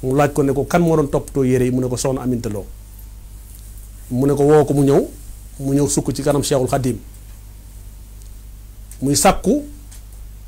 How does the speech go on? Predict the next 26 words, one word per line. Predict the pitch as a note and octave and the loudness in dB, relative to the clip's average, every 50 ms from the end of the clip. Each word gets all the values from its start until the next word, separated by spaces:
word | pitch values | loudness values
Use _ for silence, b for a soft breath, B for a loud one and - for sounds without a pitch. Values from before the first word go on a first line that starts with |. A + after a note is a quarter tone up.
| - - - - - - | -18 -18 -18 -18 -8 -4
ci | - E3+ | -2 2
Cheikhul | - - F#3+ E3 E3 D#3 | 4 6 6 6 6 4
Khadim | - D3 C#3 C#3 G#2+ G2 - - - - - - - - - - - - | 2 2 2 0 -2 -4 -8 -14 -16 -18 -18 -16 -16 -18 -18 -18 -6 0
Yàlla | C#3 D3 D3+ D3 C#3+ C#3 | 2 4 4 6 4 4
may | C#3 D#3 D#3+ E3 | 4 4 4 4
ko | D#3+ D3 | 2 0
ku | - C#3+ | 0 0
mel | C#3+ C#3 C3+ | 2 2 2
ne | - | 2
Cheikhul | - - D#3+ C#3 B2 | 2 2 2 2 2
Khadim. | C3+ C3 A#2 A2 G2+ - - - - - - - - - - - - - - | 0 0 0 -2 -6 -8 -12 -16 -18 -18 -18 -18 -18 -18 -18 -18 -18 -8 -4
Wax | A#2+ B2 C#3 | -2 0 2
na | C3+ C3+ | 2 2
ne | C3+ C3+ | 2 2
Cheikhul | - D3+ C#3 B2+ | 2 2 2 2
Khadim | - C#3+ C3+ C3 B2+ | 2 0 0 2 2
dane | B2+ B2 B2+ | 2 0 0
ko, | B2 B2+ | 0 2
"Loolu | B2 B2+ B2+ B2 B2 A#2 | 2 2 2 0 0 -2
si | - - A#2+ | -4 -6 -6
faat | - - - D#3 D3 - | -2 2 2 2 2 2
na, | B2+ B2 - - - - - - - b b b b b b b - | 0 -2 -2 -4 -8 -12 -16 -18 -18 b b b b b b b -4
waaye | - B2 B2+ C3+ | -2 0 2 2
danañ | C3+ D3 D3 D3+ D3+ D3 | 2 4 4 4 6 4
la | D3 C#3+ | 4 4
defal | D3+ E3+ - D#3+ B2+ | 2 2 2 2 0